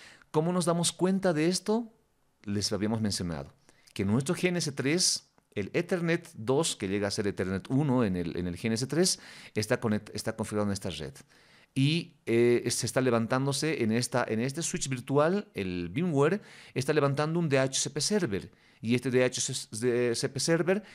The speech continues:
es el que le asigna a través de esta interfaz y se conecta a nuestra aplicación. ¿Está bien? Entonces, observamos que ya tenemos el I P. ¿Cómo verificamos? Hagamos un comando ping. ¿Está bien? Vámonos aquí.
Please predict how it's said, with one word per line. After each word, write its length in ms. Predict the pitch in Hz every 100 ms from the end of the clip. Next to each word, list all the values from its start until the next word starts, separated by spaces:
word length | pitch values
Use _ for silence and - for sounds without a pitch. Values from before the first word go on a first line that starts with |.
| -
es 160 | 117
el 120 | 139 135
que 80 |
le 60 | 104
asigna 420 | 104 208 185 110
a 60 | 107
través 220 | 107 110
de 60 | 110
esta 120 | 104
interfaz 540 | 120 120 151 160 175
y 120 | - 139
se 100 | 123
conecta 300 | 113 113 107
a 20 |
nuestra 200 | 101 -
aplicación. 560 | - 92 87 - 62 - - - _ _ _
¿Está 160 | - 80
bien? 280 | 104 190 214 - - - -
Entonces, 420 | 208 208 240 240 -
observamos 640 | 143 - 156 175 196 214
que 300 | - 147 147
ya 180 | 127 127
tenemos 320 | 123 107 101
el 80 | 95
I 20 |
P. 120 | 87 85
¿Cómo 220 | 170 180
verificamos? 540 | 139 139 143 202 220
Hagamos 360 | 107 107 113 -
un 80 | 104
comando 420 | 95 92 98 110
ping. 200 | 101 104 - - _ _ _ _
¿Está 200 | 101 -
bien? 280 | 90 151 202
Vámonos 560 | - 82 78 95 113 160
aquí. 300 | 175 202 240